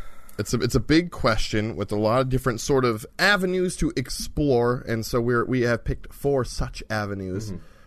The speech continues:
Speaker 1: to explore today.
Speaker 2: And to be honest, I'm hoping, if, uh, your friend is listening,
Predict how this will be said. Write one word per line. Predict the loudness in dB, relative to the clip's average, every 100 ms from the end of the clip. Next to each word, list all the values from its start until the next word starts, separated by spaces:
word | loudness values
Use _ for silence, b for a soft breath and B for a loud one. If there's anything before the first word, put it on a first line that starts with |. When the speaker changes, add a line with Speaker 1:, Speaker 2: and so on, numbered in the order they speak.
| b
Speaker 1:
to | 0 0
explore | 0 0 2 2
today. | 2 0 0 -4 -10 -8
Speaker 2:
And | -4
to | -2
be | -4 -4
honest, | -2 0 -2 -4 -8 -14 -18 -20 -20 -20 -20 -10 -6
I'm | -6
hoping, | -2 -2 0 -4 -6 -8 -8 -10 -4
if, | -4 -6 -8
uh, | -2 0 0
your | -2 0
friend | 2 2
is | 2 0
listening, | -2 -2 -8 -10